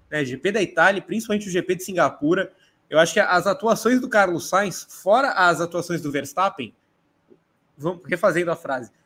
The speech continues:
as atuações do Carlos Sainz foram as melhores de alguém não chamado, é, Max Verstappen em dois mil e vinte e três. Acho que a gente coloca só ali com a do Alonso em São Paulo.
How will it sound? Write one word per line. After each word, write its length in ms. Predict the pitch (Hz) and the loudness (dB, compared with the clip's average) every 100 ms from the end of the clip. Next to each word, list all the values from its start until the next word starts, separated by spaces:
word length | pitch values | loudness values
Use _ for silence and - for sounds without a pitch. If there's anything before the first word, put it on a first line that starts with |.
| _ - | _ -6
as 100 | 151 | -2
atuações 460 | 185 214 - 247 | 2 2 2 0
do 80 | 254 | -2
Carlos 340 | 247 214 190 156 | 0 0 0 -4
Sainz 220 | 202 208 | -6 -4
foram 160 | 226 | -4
as 100 | 220 | -4
melhores 500 | 190 208 190 220 247 | -2 -2 4 4 4
de 80 | 185 | 2
alguém 300 | 214 175 214 | 0 0 -2
não 160 | 202 269 | -2 -2
chamado, 720 | 285 226 185 185 208 190 226 - _ _ _ _ | 0 -2 0 0 0 -2 -12 -16 _ _ _ _
é, 260 | 165 175 175 | -2 -2 0
Max 320 | 185 202 - | 0 -2 -2
Verstappen 520 | 202 170 185 185 190 | -6 -2 -2 -2 -4
em 40 | |
dois 180 | 175 175 | -4 -4
mil 80 | 170 | -4
e 20 | |
vinte 140 | 175 170 | -8 -8
e 60 | |
três. 320 | - 160 170 | -4 -2 0
Acho 160 | 165 170 | -2 -4
que 80 | 190 | -10
a 20 | |
gente 100 | - | -8
coloca 320 | 196 196 202 | 2 2 2
só 200 | 185 233 | -6 -2
ali 200 | 240 233 | -2 -2
com 120 | 247 | -2
a 60 | 240 | -2
do 120 | 208 | 2
Alonso 420 | 214 196 208 208 | 2 2 -2 -4
em 60 | 214 | -8
São 200 | - 202 | -8 -8
Paulo. 380 | 165 139 117 | -2 -2 -4